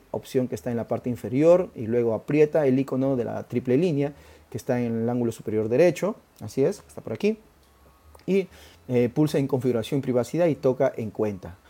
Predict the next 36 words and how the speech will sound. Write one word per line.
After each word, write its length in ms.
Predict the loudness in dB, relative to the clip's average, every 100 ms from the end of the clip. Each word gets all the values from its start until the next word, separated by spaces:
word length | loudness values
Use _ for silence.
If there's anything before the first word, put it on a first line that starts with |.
| _
Oprime 380 | -6 0 2 2
en 60 | 2
verificación 680 | 0 -2 -6 -4 -2 -2
y 60 | -4
selecciona 440 | -6 -8 -6 -4
inicio 460 | -4 -4 -4 -4 -8 -4
y 80 | -2
después 380 | 0 0 -4 -6 _
sigue 260 | -10 -4 0
los 140 | -2
pasos 300 | -2 -6 -6
que 100 | -4
aparecerán 560 | -4 -2 -2 -2 -2 -2
en 80 | -6
la 120 | -6
pantalla 420 | -6 -4 -4 -4
para 240 | -4 -4 -6
completar 480 | -8 -8 -8 -10 -6
la 220 | -6 -4
comprobación. 600 | -6 -10 -8 -10 -10 -16 -20 _ _ -20 -20 -20 -10
Eh, 180 | -4 0
el 120 | 2 2
equipo 300 | 2 2 2
de 80 |
TikTok 380 | 2 0 0 2
tardará 340 | 0 4 6 4
unos 260 | 4 0
días 260 | 0 0 0
para 160 | -4
estudiar 380 | -6 -4 -2 -2
tu 100 | -2
solicitud 480 | -2 -2 -2 -2 -2
y 100 | -2
darte 240 | -4 -4 -6
una 140 | -8
respuesta. 460 | -10 -14 -16 -18